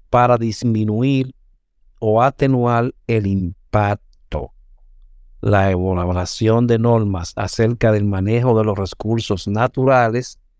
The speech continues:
y la confección de códigos de construcción.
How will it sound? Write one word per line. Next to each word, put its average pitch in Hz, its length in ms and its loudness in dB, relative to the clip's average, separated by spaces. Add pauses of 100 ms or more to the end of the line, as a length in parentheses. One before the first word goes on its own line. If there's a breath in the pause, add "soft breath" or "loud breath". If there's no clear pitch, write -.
(480)
y 156 160 2
la 143 140 2
confección 135 920 0 (220)
de 107 140 -2
códigos 107 800 2 (100)
de - 120 -8
construcción. 104 1500 -2